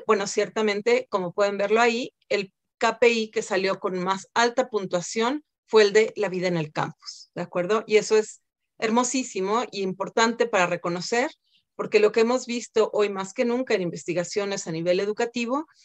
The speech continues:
es que cuando la vida en el campus, cuando la calidad de las relaciones a lo interno del campus, del, de la institución educativa, es bueno, lo demás se irá dando por añadidura.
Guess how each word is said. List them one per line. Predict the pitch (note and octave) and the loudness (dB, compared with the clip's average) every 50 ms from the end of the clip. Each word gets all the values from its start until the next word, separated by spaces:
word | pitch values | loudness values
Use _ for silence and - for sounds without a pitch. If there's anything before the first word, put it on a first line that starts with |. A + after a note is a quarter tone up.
| _ _ _ | _ _ _
es | - - A3+ G#3+ A3 - | 0 0 0 0 0 -2
que | A#3+ A3+ A#3 | -2 -2 2
cuando | - A#3 A#3 B3+ C#4+ D4+ | 2 2 2 4 2 2
la | D4+ C4+ | 2 2
vida | A#3 A#3+ A#3 | 2 0 -2
en | A#3 A#3 | -2 -2
el | G#3+ G#3 - | -2 -4 -2
campus, | - G3 G3 G3 F#3+ - - D#3+ - - - | -2 -2 -2 -2 -4 -8 -8 -10 -10 -10 -6
cuando | - F#3+ F#3+ F#3+ G3 | -6 -4 -4 -2 -4
la | G3+ F#3+ F#3+ | -4 -6 -4
calidad | - G3 G3 F#3+ G3 F#3 E3+ G3+ G#3+ A3+ A3 | -4 -4 -2 -2 -4 -2 0 0 0 2 2
de | B3+ B3+ | 0 0
las | B3 G#3+ G3+ | 0 0 -2
relaciones | F#3 F#3 F3+ F3 F3 - - - G3 G3 F#3 F3 F3 - _ | 0 0 -2 -2 -2 -4 -6 -6 -4 -4 -4 -6 -6 -8 _
a | G3+ F#3+ | -8 -6
lo | F#3+ F3+ | -6 -6
interno | F3+ F#3 F#3 F3 - G#3 G#3 G3 F#3 G3+ F#3 | -6 -6 -6 -2 0 0 0 0 -2 -4 -2
del | F3 E3+ D#3 D3+ | -2 -2 -4 -4
campus, | - E3+ E3+ E3+ F3 F3 - G#3+ G3 - - | -2 -2 -2 -2 -4 -4 -6 -6 -6 -6 -8
del, | - E3 D3+ D3 - | -8 -8 -8 -10 -10
de | - E3 D#3+ | -10 -8 -6
la | D3+ D3 C#3 D3 | -6 -4 -4 -6
institución | D#3+ D3+ - - - F3 E3 - - G#3 G#3+ G#3+ | -8 -8 -12 -14 -12 -10 -6 -2 0 0 0 0
educativa, | G3 F3 F3 - E3 - - F#3 E3+ D#3+ D3+ - - - _ _ | 0 -2 -4 -6 -8 -6 -4 -2 -2 -2 -2 -6 -14 -20 _ _
es | - A3 A3 G3 F#3+ | 4 4 4 4 2
bueno, | F#3 F#3 F#3+ G3 G#3 A#3 D4 F#4+ G#4+ - _ _ _ _ _ - | -2 -2 -2 0 0 -2 -2 -4 -6 -8 _ _ _ _ _ 0
lo | G#3 A3 A3+ | 4 4 4
demás | G#3+ A3 G#3 G#3 G#3+ G#3+ G#3+ - - - - | 6 4 2 2 2 0 0 -4 -8 -14 -18
se | - - A3+ G#3 | -4 0 0 0
irá | G3 G3+ G3+ G3+ | 2 2 0 0
dando | F#3+ F#3+ F#3 F#3 G3 G#3 | 0 -2 -2 -4 -6 -8
por | G3+ - F#3+ F3+ | -6 -6 -4 -4
añadidura. | F3 E3 E3 D#3 D3+ D3+ D3+ C#3+ D3 C#3+ D3+ D#3 | -2 -4 -4 -4 -6 -6 -6 -4 -6 -6 -6 -8